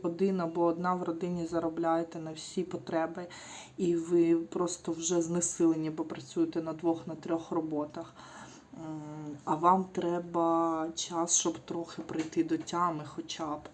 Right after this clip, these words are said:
Або вам потрібно, м, піти на навчання на якесь, <clears throat> щоб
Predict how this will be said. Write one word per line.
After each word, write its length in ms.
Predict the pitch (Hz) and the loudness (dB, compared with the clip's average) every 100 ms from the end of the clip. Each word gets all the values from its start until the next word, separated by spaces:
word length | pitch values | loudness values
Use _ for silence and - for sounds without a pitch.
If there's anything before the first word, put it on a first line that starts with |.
| - - - - - - - | -20 -20 -16 -14 -14 -12 -2
Або 460 | 160 156 165 170 175 | 0 0 2 2 4
вам 240 | 175 170 | 2 -2
потрібно, 1160 | - 170 - 165 175 175 175 170 170 175 175 175 - 170 | -2 -2 0 2 2 0 -4 -4 -2 -2 -4 -6 -14 -10
м, 500 | 175 170 170 170 170 | -8 -6 -8 -8 -6
піти 280 | 175 165 175 | -2 2 2
на 120 | 175 | 0
навчання 800 | 175 170 - - 190 175 160 147 | -2 -4 -6 0 2 2 -2 -6
на 120 | 147 | -8
якесь, 720 | 151 151 - 165 156 170 - - - _ | -10 -12 -12 -8 -8 -8 -10 -12 -20 _
<clears throat> 760 | 135 - - - - 254 214 - | 12 12 12 12 8 12 12 10
щоб 300 | - 180 | 0 0